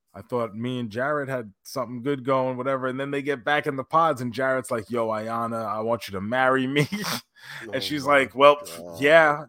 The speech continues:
Speaker 1: duh." <laughs> Like, what?
Speaker 2: Oh my
Speaker 1: Like, you
Speaker 2: God.
Speaker 1: know, you know he not into you like that.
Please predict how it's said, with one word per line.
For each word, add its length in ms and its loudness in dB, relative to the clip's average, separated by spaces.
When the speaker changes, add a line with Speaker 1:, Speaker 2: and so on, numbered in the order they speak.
Speaker 1:
duh." 440 4
<laughs> 380 -20
Like, 280 4
what? 460 0
Speaker 2:
Oh 640 -10
my 200 -16
Speaker 1:
Like, 200 8
you 140 8
Speaker 2:
God. 80 0
Speaker 1:
know, 640 8
you 260 -10
know 560 8
he 280 -4
not 360 2
into 400 -4
you 200 -6
like 300 -2
that. 280 -4